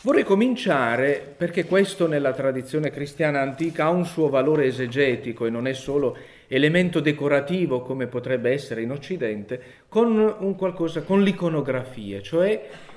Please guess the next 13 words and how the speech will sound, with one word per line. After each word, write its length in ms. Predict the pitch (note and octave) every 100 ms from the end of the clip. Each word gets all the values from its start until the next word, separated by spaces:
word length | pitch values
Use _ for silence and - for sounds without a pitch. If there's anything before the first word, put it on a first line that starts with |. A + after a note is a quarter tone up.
| - -
con 760 | G3+ G#3 G#3+ G#3 F#3 E3 C#3+ - - - - -
una, 960 | G#3 A3 G#3 G3 F3 E3 C#3+ - - -
l'immagine. 1040 | G3+ G#3+ F#3+ E3 A#2 A#2 A#2+ B2 B2 G#2 - - _ _ _ _ _ _
Spesso, 960 | - - C4 B3+ - G3 E3+ - - - -
voi 160 | F3
sapete, 400 | F#3+ G3+ B3+ B3
in 120 | F#3+ F3
Oriente 560 | F3+ A3+ F#3+ A2+ G#2
in 120 | A2
particolare, 1120 | G#2+ G#2+ - G#2+ G#2+ G#2 G2 G2 C#3 - - -
eh, 200 | C#3+ D#3
l'icona, 800 | D#3+ A3 - C#4 D4 A3+ E3+ -
l'immagine, 1160 | C#3+ D3 D#3 G3 D#3+ A#2+ B2 A#2+ C3 G#3+ -